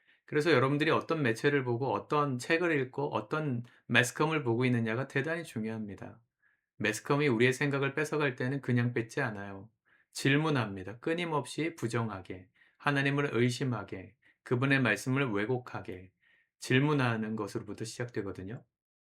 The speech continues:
뱀이 뭐라 묻습니까? 일 절 여자에게 물어 이르되, 질문했어요. "하나님이 참으로 너희에게 동산 모든 나무의 열매를 먹지 말라 하시더냐?"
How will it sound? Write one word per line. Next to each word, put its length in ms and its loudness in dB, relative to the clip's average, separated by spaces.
뱀이 260 2
뭐라 260 4
묻습니까? 600 -4
일 180 0
절 200 0
여자에게 480 4
물어 320 4
이르되, 520 -2
질문했어요. 840 -4
"하나님이 480 4
참으로 360 0
너희에게 800 2
동산 540 2
모든 480 4
나무의 440 2
열매를 380 0
먹지 340 -2
말라 300 0
하시더냐?" 640 -6